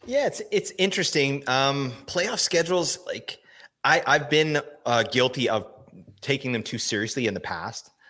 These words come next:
Like, uh, I liked what you said at the beginning of this, and, and that's just a good refresher for everybody, right? Like, you know, don't, y-, don't change what you don't need to change, right? Like,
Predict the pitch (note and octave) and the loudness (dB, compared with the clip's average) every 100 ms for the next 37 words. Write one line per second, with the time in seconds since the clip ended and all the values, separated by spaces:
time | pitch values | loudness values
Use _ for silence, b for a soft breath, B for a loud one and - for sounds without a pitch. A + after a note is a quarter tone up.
0 | b A#2 A2 - - G#2 G#2+ A#2 A#2+ C3+ | b 0 0 -4 -2 0 0 2 4 2
1 | C3+ C3 A#2+ - A#2+ A2 G#2+ G#2 G2+ G2 | 2 -4 -2 -2 2 2 2 -2 -2 -4
2 | F#2+ A2+ A2+ B2+ B2 - - G#2 G#2 G#2+ | -4 -2 0 -2 -2 -8 -4 -2 -2 -2
3 | G#2+ G#2+ G#2 - C#3+ D3 - C#3 A2 A#2 | -2 -2 -4 0 0 0 -2 -2 0 0
4 | G2+ - G2 - F2+ E2+ F#2+ F#2+ E2+ D#2+ | 0 0 -2 -2 -6 -4 -4 -4 -6 -8
5 | - - F#2+ G#2 G2 G2 - B B B | -8 -4 -2 0 0 -2 -2 B B B
6 | B B _ A#2 A2 G#2 - D3 E3+ F#3 | B B _ -2 0 0 0 2 2 0
7 | - _ C#3 C#3+ _ _ B2+ F3 A#3+ - | -8 _ -14 -14 _ _ 2 2 2 0
8 | - E3 F3 C3 D3 C3 C#3+ C3+ B2 G#2+ | 2 4 2 0 0 2 2 2 -4 -6
9 | - B2 G#2 E2 G2 A2 A2+ G#2+ | -6 -4 -6 -4 -2 0 0 -2